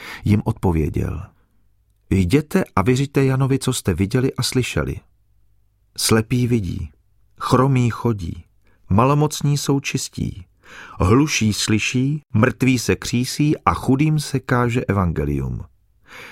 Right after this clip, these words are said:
A blaze tomu, kdo se nade mnou nepohoršuje.“ Když pak Janovi poslové odešli, promluvil k zástupům o Janovi: Co jste si přišli do pouště prohlédnout? Třtinu větrem se klátící?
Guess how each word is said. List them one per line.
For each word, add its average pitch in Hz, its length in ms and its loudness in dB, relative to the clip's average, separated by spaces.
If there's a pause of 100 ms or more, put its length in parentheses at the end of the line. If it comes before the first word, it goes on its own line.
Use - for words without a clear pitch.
(340)
A 110 80 4
blaze 101 300 4
tomu, 131 420 2 (500)
kdo 101 180 0
se - 160 -2
nade 92 240 2
mnou 104 280 2
nepohoršuje.“ 80 880 -4 (2250)
Když 101 260 2
pak 110 200 2
Janovi 113 240 2
poslové 110 460 2
odešli, 110 440 0
promluvil 101 420 2
k 85 60 -2
zástupům 98 720 0
o 101 80 2
Janovi: 78 460 0 (1700)
Co 170 120 2
jste 160 160 2
si 135 120 2
přišli - 360 0
do 101 80 2
pouště 98 400 0
prohlédnout? 82 680 -2 (760)
Třtinu - 480 2
větrem 113 340 2
se 120 140 -2
klátící? 107 800 -2